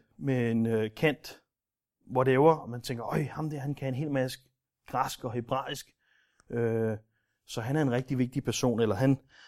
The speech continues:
har startet så og så mange kirker," eller er pastor der og der. Eller det kan være, øh, udseende.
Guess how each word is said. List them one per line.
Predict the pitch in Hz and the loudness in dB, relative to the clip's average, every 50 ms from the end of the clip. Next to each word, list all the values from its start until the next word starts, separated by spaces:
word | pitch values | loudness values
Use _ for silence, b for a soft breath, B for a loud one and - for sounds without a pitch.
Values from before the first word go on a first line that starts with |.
| b b - | b b -8
har | - 117 | -8 -2
startet | - - 113 120 131 139 135 | 2 4 6 8 8 6 4
så | - - 131 | 4 6 6
og | 127 135 | 6 6
så | 139 | 6
mange | 131 120 123 135 | 6 6 6 4
kirker," | 131 - - 131 131 135 - 160 143 127 | 2 2 4 6 6 6 8 8 8 8
eller | 113 107 107 110 | 6 6 4 2
er | 107 110 107 | 0 -2 -2
pastor | - - 127 123 123 - - 131 | 0 4 4 4 4 6 4 4
der | 117 120 117 110 | 4 4 4 4
og | 113 - | 2 2
der. | 120 110 - B B B B B B B B B B | 0 -2 -2 B B B B B B B B B B
Eller | - 110 110 113 | -4 -2 0 0
det | 127 - | -2 -2
kan | - - 104 | -2 0 2
være, | 107 104 - - - B B B B B B - | 2 2 2 0 -2 B B B B B B -6
øh, | 123 107 101 98 95 95 - - - _ | -2 -2 0 0 -2 -4 -6 -10 -8 _
udseende. | 139 160 180 202 - - - 175 165 160 170 175 | 4 6 6 6 6 4 2 2 2 4 4 4